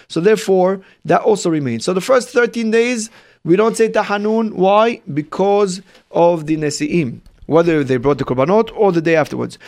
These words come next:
The fourteenth of Nisan is Eid Pesach already. And Eid Pesach, we bring the Korban. And anytime you bring the Korban, it's considered a holiday for the person who brings it. And also, besides, it's Erev Hag. Erev Hag, anyway, we don't say Tahanun. So that's why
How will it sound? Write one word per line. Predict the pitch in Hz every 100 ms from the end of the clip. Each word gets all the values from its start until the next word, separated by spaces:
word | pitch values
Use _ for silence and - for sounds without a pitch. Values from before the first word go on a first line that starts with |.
| -
The | 185
fourteenth | 196 269 320 330 254 220
of | 196
Nisan | 165 165 - 143 143 208 240 - _ _ - - _ _ -
is | 170 160
Eid | - 202 247
Pesach | 269 277 185
already. | 156 127 110 -
And | 156
Eid | 214 269 202
Pesach, | 202 202 220
we | 185
bring | 156 220
the | 214
Korban. | 196 143 139
And | 175
anytime | 220 226 220
you | 196
bring | 190 202
the |
Korban, | 196 180 180
it's | 180 -
considered | 160 - 160 170 190 190 - _ _ _
a | -
holiday | 131 131 131 131 143
for | -
the | 139
person | 123 143 156
who | 151
brings | 151 180 175
it. | 262 - - _ _ _
And | 127
also, | - 233 -
besides, | 151 202 220
it's | 170
Erev | - 170 160
Hag. | 190 202
Erev | 147 170
Hag, | 165 180
anyway, | 190 214
we | 156
don't | 147
say | 135 135
Tahanun. | 135 156 208 240 127 - _ _ - _
So | 147
that's | 170 214 208
why | 220 185 165 196